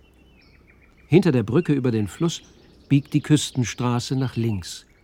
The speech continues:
und schmiegt sich hochsteigend an die Flanke des Hügels, auf dem die Ortschaft liegt. Schwache Motoren schinden sich jaulend über das Gefälle.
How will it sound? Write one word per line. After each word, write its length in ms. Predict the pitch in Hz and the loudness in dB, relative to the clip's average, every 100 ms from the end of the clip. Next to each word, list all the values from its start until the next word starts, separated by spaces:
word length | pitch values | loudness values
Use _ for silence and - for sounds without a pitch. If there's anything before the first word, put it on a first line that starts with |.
| _ _ _ _ | _ _ _ _
und 140 | 104 | -8
schmiegt 340 | - 139 127 - | -2 0 0 -2
sich 280 | 135 113 - | -4 -2 0
hochsteigend 720 | 131 120 - 120 120 127 131 | -2 -2 -6 -4 -4 -4 -6
an 80 | 117 | -8
die 100 | 113 | -6
Flanke 460 | - 117 104 113 | -4 -2 -2 -4
des 240 | 104 - 131 | -6 -2 0
Hügels, 420 | 127 127 123 - - _ _ - | 4 4 2 -4 -18 _ _ -10
auf 140 | 110 | -4
dem 180 | 127 120 | -2 0
die 160 | 135 135 | 0 0
Ortschaft 480 | 110 - 90 - | -6 -6 -8 -8
liegt. 400 | 92 90 - - - _ _ _ _ _ _ _ _ - | -10 -12 -14 -20 -20 _ _ _ _ _ _ _ _ -16
Schwache 320 | - 120 120 | -2 0 2
Motoren 640 | 120 120 - 135 135 131 123 | 2 2 4 6 6 6 4
schinden 400 | - 135 110 117 | 4 4 2 -2
sich 240 | 117 92 | -2 0
jaulend 480 | 123 120 123 117 104 | 0 2 2 0 -2
über 140 | 104 | -4
das 180 | 104 98 | -4 -6
Gefälle. 400 | 107 110 120 | -6 -2 -2